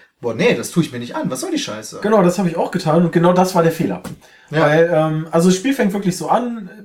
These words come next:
Speaker 2: für die Leute, die es nicht kennen, du hast halt unten so eine Zeitanzeige und da fängt die Uhr an zu laufen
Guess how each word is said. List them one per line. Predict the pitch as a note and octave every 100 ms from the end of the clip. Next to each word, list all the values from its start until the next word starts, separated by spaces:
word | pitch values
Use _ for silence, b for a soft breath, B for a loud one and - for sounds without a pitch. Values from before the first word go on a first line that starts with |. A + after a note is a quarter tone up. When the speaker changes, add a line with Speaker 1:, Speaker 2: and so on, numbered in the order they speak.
| F3+
Speaker 2:
für | - F3
die | F3+
Leute, | F#3 D#3+
die |
es | C3+
nicht | G3 B3+
kennen, | A#3+ G#3+
du | F3
hast | E3
halt | F#3
unten | F3+ D#3+
so | D3
eine | C3+
Zeitanzeige | A3 A#3+ F#3 G3+ G3 F#3 F#3
und | D#3+ D3 - -
da | -
fängt | D3 F3 F3
die | F3
Uhr | B3
an | F#3+ F#3
zu | F#3+
laufen | E3+ E3 F3 E3+